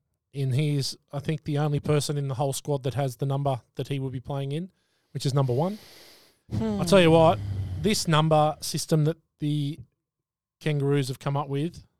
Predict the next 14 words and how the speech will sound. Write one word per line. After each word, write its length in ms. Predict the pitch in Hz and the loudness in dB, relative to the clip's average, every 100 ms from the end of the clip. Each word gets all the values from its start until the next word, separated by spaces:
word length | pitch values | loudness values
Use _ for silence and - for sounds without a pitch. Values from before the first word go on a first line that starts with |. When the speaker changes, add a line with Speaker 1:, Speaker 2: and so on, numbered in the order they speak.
| - | -16
Speaker 2:
Mm-hmm. 440 | 98 98 92 98 101 - | -12 -10 -10 -12 -12 -12
Speaker 1:
is 300 | 147 135 123 - | -8 -6 -8 -10
a 120 | 135 | -10
joke. 360 | 117 127 - - _ _ _ - | -6 -8 -8 -18 _ _ _ -12
Speaker 2:
Mm-hmm. 460 | 101 98 95 92 104 - _ _ _ _ _ _ _ - | -8 -8 -10 -12 -16 -18 _ _ _ _ _ _ _ -8
Speaker 1:
I'm 260 | 151 170 165 | 0 0 2
going 240 | 160 160 | 2 0
to 160 | 151 156 | 0 -2
be 100 | 143 | -4
spending 440 | - 160 151 147 131 | -4 -4 -2 -2 0
half 300 | 151 147 156 | 0 0 0
my 180 | 139 | -2
time 400 | 131 147 143 139 | 0 -2 0 -2
explaining 720 | 135 - 147 143 139 135 135 | -4 -6 -4 -2 -2 -4 -6